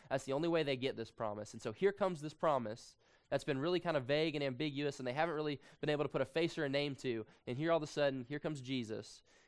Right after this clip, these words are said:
and he says, "This is what that promise is gonna look like. I'm finally giving you a pretty clear picture of what that promise is gonna look like." He says, "For John baptized with water, but you will be baptized with the Holy Spirit in a few days." He says, "Okay, I know you know John,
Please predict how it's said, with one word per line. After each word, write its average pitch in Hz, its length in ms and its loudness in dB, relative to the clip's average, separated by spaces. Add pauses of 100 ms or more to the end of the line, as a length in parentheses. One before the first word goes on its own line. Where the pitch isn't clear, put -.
(100)
and 110 60 -4
he 117 40 -2
says, 110 220 -4
"This 135 240 0
is 143 180 -4
what 127 220 0
that 123 180 0
promise 107 640 -2
is 104 140 -10
gonna 104 160 -4
look 104 220 -10
like. 101 160 -10
I'm 104 180 -12
finally 151 560 -2 (240)
giving 135 240 -2
you 127 140 0
a 107 80 0
pretty 156 260 -6
clear 143 320 -4
picture 110 560 -8 (220)
of 113 160 -2
what 123 160 0
that 113 160 2
promise 113 360 -2
is 104 120 -10
gonna 101 140 -6
look 95 200 -10
like." - 220 -12 (760)
He 147 60 -8
says, 151 160 0
"For 147 140 -2
John 147 360 2
baptized 160 500 2
with 170 120 -8
water, 123 380 2 (280)
but 113 120 -2
you 123 240 -2
will 190 80 8
be 135 120 2
baptized 110 600 0
with 110 100 -10
the 104 60 -6
Holy 120 220 -4
Spirit 110 480 -6 (320)
in 101 100 -6
a 101 40 -6
few 101 200 -8
days." - 320 -10
He - 80 -12
says, 120 160 -8
"Okay, 160 200 2
I 151 120 2
know 190 300 8
you 247 260 2
know 226 260 4
John, 143 360 2